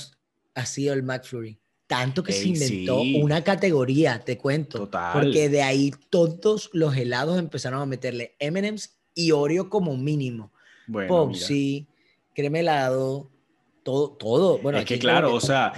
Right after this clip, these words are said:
Speaker 2: imagínate que, eh, tú hagas un contrato de un año con, con esa empresa. McDonald's hace el contrato de un año con Oreo y se dan cuenta que, "No joda, ey, estoy vendiendo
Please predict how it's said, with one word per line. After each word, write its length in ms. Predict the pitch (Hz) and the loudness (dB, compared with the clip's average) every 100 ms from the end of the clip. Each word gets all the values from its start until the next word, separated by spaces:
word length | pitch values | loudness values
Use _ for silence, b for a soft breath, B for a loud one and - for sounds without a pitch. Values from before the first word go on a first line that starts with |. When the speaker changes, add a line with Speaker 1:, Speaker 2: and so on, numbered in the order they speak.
| B 143 | B 0
Speaker 2:
imagínate 580 | 139 135 139 156 190 | 2 2 0 0 -2
que, 260 | 165 135 - | -2 -4 -6
eh, 140 | 131 123 | -8 -8
tú 140 | - 135 | -4 -2
hagas 200 | 131 147 | 0 -2
un 100 | 156 | -2
contrato 540 | 147 151 139 135 156 135 | -4 -2 -2 -2 -4 -2
de 140 | 123 | 0
un 200 | 127 143 | 0 2
año 420 | 139 131 139 139 _ | 0 0 -2 -6 _
con, 420 | - 123 110 104 - _ | -10 -8 -8 -12 -18 _
con 180 | 120 110 | -8 -6
esa 160 | 123 | -6
empresa. 500 | 123 123 117 - - _ - | -6 -4 -4 -6 -18 _ -8
McDonald's 480 | 113 107 135 143 | -6 -6 -6 -6
hace 140 | 120 127 | -6 -8
el 80 | 123 | -8
contrato 420 | 117 107 107 123 | -8 -8 -8 -8
de 60 | 113 | -8
un 100 | 110 | -8
año 240 | 110 117 | -8 -10
con 160 | 104 101 | -8 -6
Oreo 260 | 107 92 B B B - | -6 -8 B B B -12
y 100 | 120 | -10
se 120 | 113 | -6
dan 160 | 107 104 | -8 -6
cuenta 340 | 127 131 110 | -6 -4 -6
que, 300 | 101 95 - | -6 -10 -12
"No 140 | 117 104 | -10 -10
joda, 480 | - 85 92 117 123 - | -12 -16 -8 -6 -6 -6
ey, 180 | 123 113 | -4 -4
estoy 260 | - 101 | -6 -8
vendiendo 560 | 95 95 101 110 123 | -8 -8 -8 -6 -6